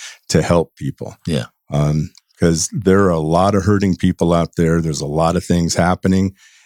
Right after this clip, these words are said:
Speaker 1: and people are in crisis mode. Even though we're called a chaplain, we're not there to proselytize. We're not going to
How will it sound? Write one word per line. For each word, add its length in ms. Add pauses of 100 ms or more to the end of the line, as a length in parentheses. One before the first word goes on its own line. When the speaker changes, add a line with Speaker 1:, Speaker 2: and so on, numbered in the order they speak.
(140)
Speaker 1:
and 420
people 320
are 120
in 100
crisis 560
mode. 340 (560)
Even 240
though 120
we're 140
called 340
a 40
chaplain, 720
we're 180
not 300
there 280
to 380
proselytize. 840
We're 120
not 240
going 400
to 360